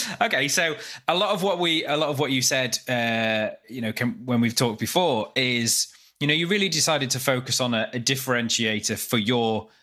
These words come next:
business as being the guest experience and, and everything around that. And I, this really stands out and is fascinating to me because I think it's something that everyone would love to improve, but people don't really know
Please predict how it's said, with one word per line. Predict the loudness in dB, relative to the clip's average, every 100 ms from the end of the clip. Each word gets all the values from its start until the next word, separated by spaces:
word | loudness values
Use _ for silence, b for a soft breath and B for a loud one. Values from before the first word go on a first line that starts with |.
| b
business | 0 0 -2 -2 -2 -2
as | -8
being | -4 -2 0 0 -2 -4 -6
the | -6
guest | -2 0 0 0
experience | -2 -2 -2 -4 -6 -4 -2
and, | -2 -6 -14 -12
and | -10 -6
everything | -6 -6 -8 -6
around | -4 -4 -4
that. | -10 -12 -16 B B B B _ _ _ _
And | 0
I, | 0 -2 -8 -12
this | -2 2 2 2 0
really | 0 2 0
stands | 0 0 0
out | -2
and |
is | -2
fascinating | -2 -2 -2 -2 -4 -6
to | -6
me | -6 -6
because | -6 -4
I | -2
think | -2
it's | 0 0
something | 0 0
that | 0 2
everyone | 0 2 0 2
would | 0
love | 0
to | 0
improve, | -2 0 0 -2 -4
but | -8
people | -6 -2
don't | -2
really | -2 -2 0
know | 0 0 -2